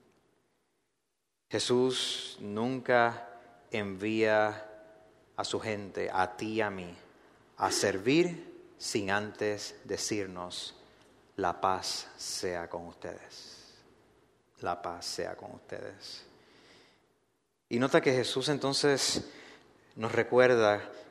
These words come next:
que no solamente es la paz, sino que Él les da el Espíritu Santo. Él les da la fuerza que animó todo su ministerio. La tercera persona de la Trinidad que mo-, llevó a Jesús al desierto, que,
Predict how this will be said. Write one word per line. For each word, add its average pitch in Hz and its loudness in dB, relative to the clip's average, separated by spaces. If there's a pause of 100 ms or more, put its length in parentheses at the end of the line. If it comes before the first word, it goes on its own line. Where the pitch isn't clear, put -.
(100)
que 120 2
no 117 0
solamente 131 4
es 123 6
la 117 4
paz, 135 4
sino 110 -2
que 104 0
Él 110 2
les 107 -2
da 107 6
el 113 2
Espíritu 104 -6
Santo. 85 -6 (1300)
Él 123 6
les 135 6
da 135 12
la 135 10
fuerza 151 6
que 139 2
animó 117 2
todo 143 6
su 165 2
ministerio. 127 2 (580)
La 117 10
tercera 151 8
persona 147 6
de 139 6
la 135 10
Trinidad 117 4
que 127 6
mo-, 120 4
llevó 123 8
a 180 10
Jesús 151 2
al 151 8
desierto, 127 6 (300)
que, 139 10